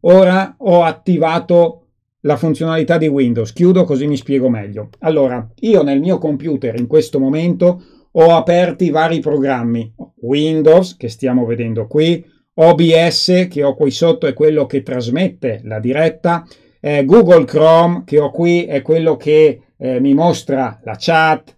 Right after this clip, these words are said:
che mostra il sito Amici di Maggiolina quando ci vado sopra, ho aperta la tastiera, quindi ho tre cose aperte. Il tasto F uno può fare cose diverse o la stessa cosa ma in ambiti diversi, per cui quando io premo F uno devo essere focalizzato,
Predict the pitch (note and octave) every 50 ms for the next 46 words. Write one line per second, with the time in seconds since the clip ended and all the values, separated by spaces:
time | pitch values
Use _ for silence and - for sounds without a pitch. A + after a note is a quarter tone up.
0 | _ _ _ C#3+ C#3+ D3 D3 C3 - _ C3 C#3+ D3+ D#3 A#2+ - - - D3 D3
1 | D3 C#3 - - C3+ A#2+ A2+ - - D3 C#3 A#2+ - C#3+ C#3 C#3 C3+ B2+ B2+ C#3
2 | C#3 C3 - C3+ B2 B2+ B2+ B2 A#2+ A2 B2 A#2+ C3+ C#3+ C#3 C#3 C3 - B2+ B2
3 | B2+ A#2+ A#2 - C3 A#2+ A#2+ A#2+ C3 A#2+ - E3+ F3+ F#3 F3+ F3+ F3+ E3+ F3+ F3
4 | - - _ _ _ _ _ - F#3+ F#3+ F#3+ F3+ - F3 E3 E3+ D#3+ C3+ - D#3+
5 | D#3 D3 - D#3 C#3+ A#2 - C#3+ C3 A#2 G#2+ A2 A2 F3+ F#3+ F3 D#3 D#3 D#3+ -
6 | G#3+ A3 - F3+ D#3 C#3+ B2+ C#3+ C3+ - C3+ A#2+ G#2+ G#2+ A2 - A#2 A2+ A2+ -
7 | D#3 C3+ - A#3 G#3+ - - F3 D3+ B2 - G3+ A3 G#3 F3 D#3+ E3 E3+ F#3 A3
8 | A#3+ - _ _ _ _ _ _ _ _ _ _ _ _ _ _ _ - G#3 G3
9 | C#3+ - - F#3 _ F3 F3+ F#3 F3+ F3+ F3+ F#3 G#3 A3 A3+ - _ _ _ _
10 | _ _ _ _ _ _ - G#3+ G#3 F#3 C3+ E3 D3 C#3+ C#3+ F3 A3 G3+ D#3+ C3
11 | A2+ - - - - - A3+ G3+ G3 D#3+ B2+ A2 - E3+ - A#3+ B3 - F#3+ E3
12 | E3 D#3+ A#3 A#3 F#3+ D#3+ D#3 E3+ F#3 - - G3+ G3 F#3+ D#3+ C#3 C3+ D3 D3 C#3
13 | C#3+ C#3+ C3 C#3+ C3+ B2+ A2+ G#2+ - - B2 A2+ B2+ C3 A2+ - G3+ F#3 - -
14 | D#3+ E3+ F#3 F#3+ G3 A#3 G#3+ E3 - F#3 G#3+ G3+ F3 D#3 C#3+ - - A3 G#3+ F#3+
15 | G3+ A#3+ C4+ A3 E3+ D#3 D3 D#3+ F#3 F3+ - F#3+ E3 C#3+ B2 - _ - - E3
16 | D#3 - D#3 C#3 C3+ C3+ C3 B2+ C3+ F3 F3 D#3 C3 - - D#3+ F3+ A#3 A#3+ -